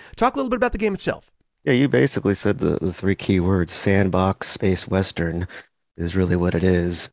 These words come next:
Speaker 2: um, where, uh, you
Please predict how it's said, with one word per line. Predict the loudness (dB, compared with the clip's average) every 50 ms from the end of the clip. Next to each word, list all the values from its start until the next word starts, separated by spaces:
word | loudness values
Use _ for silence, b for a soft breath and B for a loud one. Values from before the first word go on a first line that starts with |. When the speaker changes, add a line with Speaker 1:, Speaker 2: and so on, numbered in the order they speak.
| -6
Speaker 2:
um, | -4 -4 -2 -2 -2 -4 -4 -4
where, | -2 -2 0 0 0 0 0 -2 B B B B _ _ _ _ _ _ _ -10 -8
uh, | -6 -6 -6
you | -4 -2 0 2 2 2 2 2 2 0 0 -2